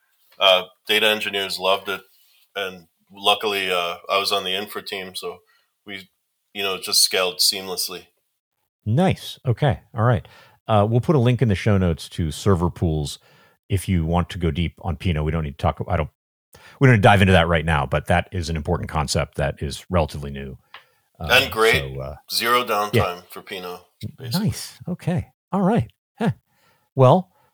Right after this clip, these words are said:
Speaker 2: you know, uh, I started this conversation thinking this sounded like an important thing, but you're actually selling me on it. I mean, it's, it's, it's game changing. Ag-, again, it's one of those things where if you didn't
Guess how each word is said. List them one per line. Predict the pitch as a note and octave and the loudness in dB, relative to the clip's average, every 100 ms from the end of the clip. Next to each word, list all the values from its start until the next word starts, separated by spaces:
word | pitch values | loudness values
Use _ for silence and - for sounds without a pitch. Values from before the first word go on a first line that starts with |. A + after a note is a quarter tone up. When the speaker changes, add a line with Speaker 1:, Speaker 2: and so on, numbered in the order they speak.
| _ | _
Speaker 2:
you | - C#3+ | 2 6
know, | A2+ F3+ - _ _ _ | 6 6 0 _ _ _
uh, | G#2+ G2 F#2+ | 2 4 4
I | A2 | 2
started | - C#3 C3+ | 4 6 6
this | G2+ | 4
conversation | A2 F#2+ - F2 - F2 | 4 4 4 2 2 0
thinking | G2 F2+ F2+ E2 E2+ _ _ _ | 0 2 0 0 -6 _ _ _
this | G2+ - | -2 4
sounded | G#2 F#2+ | 4 4
like | F2 E2+ | 2 2
an | E2+ | 0
important | - F#2+ D#2+ | 2 0 0
thing, | - G#2 D#2+ D2+ | 2 2 2 -2
but | D#2+ D#2 - | -2 -2 0
you're | F#2+ | 0
actually | G#2+ - | 0 -2
selling | - G#2+ F#2+ | 0 2 2
me | D2 | -2
on | C#2+ C#2+ | -6 -8
it. | - | -8
I | |
mean, | D#2+ E2 | -6 -6
it's, | - - - - - _ _ _ _ _ | -8 -12 -14 -18 -20 _ _ _ _ _
it's, | G2 G2 - - _ _ _ _ | -4 -4 -6 -18 _ _ _ _
it's | G2+ - | -6 0
game | G#2+ G#2+ | 2 2
changing. | F#2+ F#2+ F2 E2+ E2+ - - - | 4 2 2 0 -2 -10 -20 -8
Ag-, | E3 - | -8 -6
again, | E3 G3 E3 | -4 2 2
it's | G2+ - | 2 -2
one | F3 | 0
of | C#3+ | 2
those | A2 | 2
things | E3 B2 F2+ | 0 0 2
where | G2+ F#2 E2+ - _ _ _ _ _ _ - | 2 2 0 -6 _ _ _ _ _ _ -8
if | A2+ - | -6 -4
you | G2+ F#2+ E2 _ _ _ _ - | -2 -2 -6 _ _ _ _ 0
didn't | C3+ B2+ A#2+ | 2 2 -2